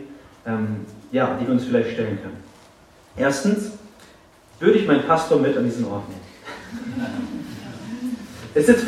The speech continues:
klingt jetzt vielleicht witzig, und ist es auch, aber es kann durchaus sein, dass wir uns diese Frage stellen und dann merken,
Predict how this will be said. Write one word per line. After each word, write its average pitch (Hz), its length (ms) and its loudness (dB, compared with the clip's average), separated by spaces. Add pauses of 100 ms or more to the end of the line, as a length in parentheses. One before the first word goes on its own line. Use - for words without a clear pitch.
(200)
klingt 240 160 10
jetzt 226 140 10
vielleicht 190 220 8
witzig, - 600 6 (680)
und 147 280 6 (180)
ist 196 160 6
es 160 100 0
auch, - 340 2 (1000)
aber 190 560 6
es - 120 -4
kann 190 160 8
durchaus 214 340 8
sein, 196 480 6
dass 156 400 0
wir 170 320 8
uns 151 140 2
diese 151 160 2
Frage 165 340 4
stellen 202 500 8
und 165 60 0
dann 160 140 2
merken, 196 560 4